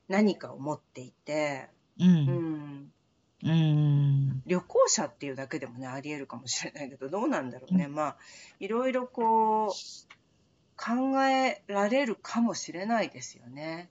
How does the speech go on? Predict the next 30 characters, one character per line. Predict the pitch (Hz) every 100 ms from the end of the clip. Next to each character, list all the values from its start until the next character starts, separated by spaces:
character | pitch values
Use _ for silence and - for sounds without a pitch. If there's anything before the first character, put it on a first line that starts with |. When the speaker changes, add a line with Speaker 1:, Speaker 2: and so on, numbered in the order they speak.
| -
Speaker 2:
う | 196
ん、 | 208 170 -
う | 170
ん。 | 175 151 131 147
Speaker 1:
う |
ん。 | 165 160 156 147 -
登 | 302 392
山 | 359 202
と | 160 143
か | 135
す | - 147
る | 127
人 | - 139
と | -
か | - 123
も | 120
ね、 | 180 165 127
な | 135
ん | 120
か。 | 123 120 120 _ _ _ _ _
Speaker 2:
い | 208
い | 208
か | 165
も | 147
し | 135
れ | 127
ま | 127
せ | 143
ん | 123
ね。 | 123 117